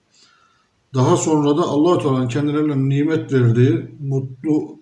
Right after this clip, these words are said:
cenneti dünyada yaşayacak bir kesimin olduğunu, insanların olduğunu anlayabiliyoruz bu ayette. Bundan sonra ne diyor? Bu olayların akabine, "Ya Rab," diyor, "bizi doğru yola hidayet eyle," diyor.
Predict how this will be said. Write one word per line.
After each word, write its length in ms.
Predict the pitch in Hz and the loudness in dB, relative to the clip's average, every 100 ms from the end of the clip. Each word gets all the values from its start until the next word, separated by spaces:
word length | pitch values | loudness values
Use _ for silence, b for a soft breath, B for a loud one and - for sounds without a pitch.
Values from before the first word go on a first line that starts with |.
| - | -6
cenneti 440 | 143 131 135 147 | -4 -2 -2 -4
dünyada 340 | 139 139 143 139 | -4 -2 0 0
yaşayacak 360 | 120 113 165 - 151 | -2 -4 -8 -8 -6
bir 140 | 156 | -4
kesimin 380 | 151 127 143 139 120 B B B B B B _ | -4 -4 -4 -6 -8 B B B B B B _
olduğunu, 640 | 147 143 131 117 165 175 | 0 2 2 4 2 0
insanların 460 | 147 120 139 147 143 | -4 -4 -2 -2 0
olduğunu 320 | 139 131 170 | -2 -2 -2
anlayabiliyoruz 560 | 151 147 139 139 113 107 | 0 2 2 2 0 0
bu 80 | 107 | -2
ayette. 440 | 104 - 117 - - _ b b b b b - | -2 -4 -8 -10 -18 _ b b b b b -8
Bundan 220 | 139 160 | -4 -2
sonra 300 | - 160 170 | 0 0 2
ne 180 | 170 156 | 2 4
diyor? 260 | 165 196 156 | 4 4 6
Bu 120 | 147 | 6
olayların 360 | 143 135 139 | 6 4 2
akabine, 500 | 139 127 131 165 135 | 0 0 -2 -2 -2
"Ya 180 | 131 147 | 2 2
Rab," 200 | 147 - | 2 0
diyor, 280 | 127 170 147 | 0 0 -2
"bizi 280 | 131 151 135 | -4 -4 0
doğru 320 | 143 147 156 | 2 2 2
yola 400 | 139 156 165 - b b b b b b _ - | 2 2 -2 -8 b b b b b b _ -4
hidayet 440 | 131 147 151 127 | 2 4 4 4
eyle," 280 | 120 107 104 | 4 2 0
diyor. 280 | 104 104 | -4 -4